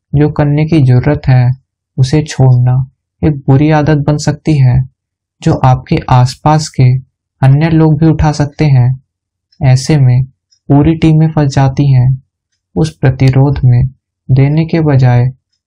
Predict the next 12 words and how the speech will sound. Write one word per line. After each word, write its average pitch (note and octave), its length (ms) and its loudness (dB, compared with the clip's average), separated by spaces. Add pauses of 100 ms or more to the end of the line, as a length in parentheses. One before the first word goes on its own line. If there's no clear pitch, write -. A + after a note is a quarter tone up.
(120)
इसे D3 220 0
स्वीकार C#3 580 0
करें। B2+ 440 0 (380)
शायद B2 640 0 (380)
एक D#3+ 100 -4
संरक्षक C3+ 720 0
के D#3 100 -2
साथ A#2+ 320 -2 (540)
इस - 140 -4
पर D#3+ 140 -2
चर्चा D3+ 440 -2
करें B2+ 420 -2